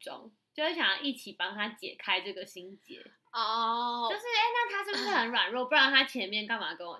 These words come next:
Speaker 1: 这样？就说，哎，那他是不是以后也会再遇到这样的人？有点救世主的心态，就是，那如果他再遇到下一个女生，
Speaker 2: 我懂。
Speaker 1: 他也这样对他的话，是不是会对他的人生不太好啊？
Speaker 2: 哎，没有，我觉得你这样想很好，就你可能这方面比我善良。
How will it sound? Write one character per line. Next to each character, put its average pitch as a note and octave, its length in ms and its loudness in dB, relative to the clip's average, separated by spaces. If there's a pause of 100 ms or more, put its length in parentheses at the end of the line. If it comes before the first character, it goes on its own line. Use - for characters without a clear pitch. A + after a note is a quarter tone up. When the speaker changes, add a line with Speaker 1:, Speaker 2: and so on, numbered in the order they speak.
Speaker 1:
这 D#3 200 -12
样？ - 180 -10 (400)
就 F4 100 -6
说， F#4 120 -4
哎， G#4 160 -2
那 G#4+ 160 -4
他 F#4+ 100 -4
是 F#4 140 -4
不 D#4 40 -2
是 D4+ 160 -4
以 G#3 180 -6
后 D#4 160 2
也 B3+ 100 0
会 C4 100 0
再 D#4 200 4
遇 D4+ 100 -2
到 D4+ 180 4
这 D4+ 100 0
样 C#4+ 160 4
的 G#3 160 -2
人？ D3 220 -10 (220)
有 - 140 0
点 B3+ 200 2
救 D4 200 4
世 D4+ 220 0
主 G3 140 -4
的 F3 120 -4
心 G#3 240 -10
态， G#3 260 0
就 B3 100 -6
是， D#4+ 60 -6 (320)
那 - 80 0
如 A#4+ 60 4
果 D#4+ 180 10
他 G4 120 6
再 F#4+ 180 8
遇 F#4+ 40 6
到 G4+ 120 10
下 G4 200 4
一 D#4+ 40 -2
个 C#4 80 4
女 G#3+ 160 -4
生， A#3+ 120 -2
Speaker 2:
我 B3+ 60 -4
懂。 D#4 80 -4
Speaker 1:
他 D4+ 60 4
也 G#3 60 0
这 B3+ 60 0
样 B3+ 160 0
对 D4+ 180 2
他 G#3+ 200 -4
的 F3+ 80 -4
话， G#3+ 260 -2 (320)
是 G4 80 -8
不 F#4+ 80 -6
是 G4 160 -6
会 G4 140 -4
对 F#4+ 220 0
他 D4+ 160 0
的 G#3 80 -2
人 F#3 140 -6
生 B3+ 200 0
不 - 100 -14
太 A#3+ 200 -2
好 A3 160 -4 (100)
啊？ - 220 -6 (880)
Speaker 2:
哎， C#4+ 300 6
没 C4 100 4
有， F4+ 120 8
我 A#3+ 100 4
觉 A3 140 -2
得 A#3 60 -2
你 A#3+ 140 -4
这 E3 100 -4
样 B3 140 -4
想 E3 220 -4
很 D#3 320 -8
好， - 260 -10
就 D#4 140 0
你 C#4 120 2
可 G#3 80 -2
能 F#3 80 -4
这 G#3 120 -4
方 G3+ 200 0
面 G3+ 100 -2
比 E3+ 60 -4
我 D3+ 120 -6
善 D#3 340 2
良。 - 180 -14